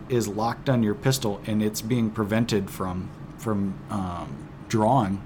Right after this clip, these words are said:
uh, because you're in the middle of a struggle, i-, i-, if you had a free hand to get at a clinch pick, um, or a knife or something like that that was easily accessible. I'm not talking about drawing it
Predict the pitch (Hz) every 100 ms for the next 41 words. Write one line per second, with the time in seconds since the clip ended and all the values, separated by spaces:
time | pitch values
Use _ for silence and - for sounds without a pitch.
0 | - - 95 95 107 101 113 110 107 104
1 | 92 90 - 123 107 85 - - - -
2 | - - 113 104 98 113 104 - - 127
3 | 117 113 107 131 117 - 123 113 123 117
4 | 101 92 127 135 104 - 120 110 - -
5 | 110 110 - - - - - 110 101 95
6 | 95 - 117 107 98 107 110 90 90 120
7 | 120 113 104 101 98 101 95 92 90 -
8 | 170 208 165 135 110 92 - 101 92 -
9 | - 123 147 170 - 143 147 135 123 107
10 | 104 107 117 123 120 117